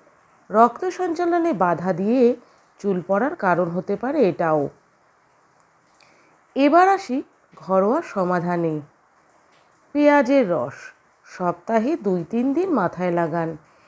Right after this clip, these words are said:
এটি রক্ত সঞ্চালন বাড়িয়ে চুল গজাতে সাহায্য করে। নারকেল তেল, কারি পাতা ফুটিয়ে ম্যাসাজ করুন। এটি চুলের গোড়া মজবুত করে এবং নতুন চুল গজাতে সাহায্য করে।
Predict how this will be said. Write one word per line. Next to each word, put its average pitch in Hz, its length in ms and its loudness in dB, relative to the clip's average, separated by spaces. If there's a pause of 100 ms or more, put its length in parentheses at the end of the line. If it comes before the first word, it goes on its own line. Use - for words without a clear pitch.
(180)
এটি 185 300 -2
রক্ত 170 380 0
সঞ্চালন 175 720 0
বাড়িয়ে 277 600 2 (500)
চুল 196 260 2
গজাতে 190 460 2
সাহায্য 175 560 -4
করে। 165 400 -4 (1040)
নারকেল 294 580 2
তেল, 403 240 0 (300)
কারি 202 280 0
পাতা 226 300 -2
ফুটিয়ে 311 540 2 (480)
ম্যাসাজ 196 560 -2
করুন। 170 400 -2 (240)
এটি 185 300 2
চুলের 180 400 0
গোড়া 180 260 4
মজবুত 180 580 0
করে 349 340 2 (180)
এবং 180 260 0 (120)
নতুন 180 460 -2
চুল 208 260 -2
গজাতে 220 480 2
সাহায্য 185 540 -2
করে। 175 400 0